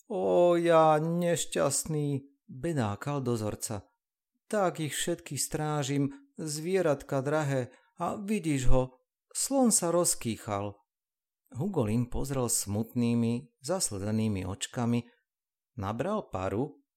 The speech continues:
a hu, hu, hup, čú. Pri tomto hroznom kýchnutí zrútila sa celá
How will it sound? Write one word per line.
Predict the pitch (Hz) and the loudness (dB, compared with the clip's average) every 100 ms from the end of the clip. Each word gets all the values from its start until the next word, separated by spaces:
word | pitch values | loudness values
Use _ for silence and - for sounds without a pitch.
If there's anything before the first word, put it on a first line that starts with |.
| _ 104 | _ -4
a | 95 98 117 - _ _ _ _ _ - | 0 0 -2 -6 _ _ _ _ _ -14
hu, | 95 98 98 95 98 131 - _ _ _ _ - | -6 -2 -2 0 0 -2 -6 _ _ _ _ -2
hu, | 101 110 117 151 165 - _ _ _ 110 | 4 6 6 2 0 -10 _ _ _ -4
hup, | 101 110 143 - - - _ - | 4 6 6 4 -4 -14 _ 12
čú. | - 311 294 269 202 170 151 143 135 123 120 113 107 107 101 95 90 - _ _ _ _ _ _ | 12 12 6 4 6 6 6 4 4 4 4 2 0 0 -2 -4 -6 -16 _ _ _ _ _ _
Pri | 113 92 | -10 -10
tomto | 98 120 123 101 | -4 -2 -2 0
hroznom | 104 107 120 107 98 87 | 2 2 0 0 -2 -4
kýchnutí | - 113 143 135 135 123 117 113 113 _ _ _ - | -8 -8 -8 -2 -2 -2 -2 -4 -6 _ _ _ -16
zrútila | - 101 131 190 - 104 123 | -10 -4 -2 -2 -4 -4 -4
sa | 147 101 - | -4 -6 -6
celá | - 107 104 | -6 -4 -4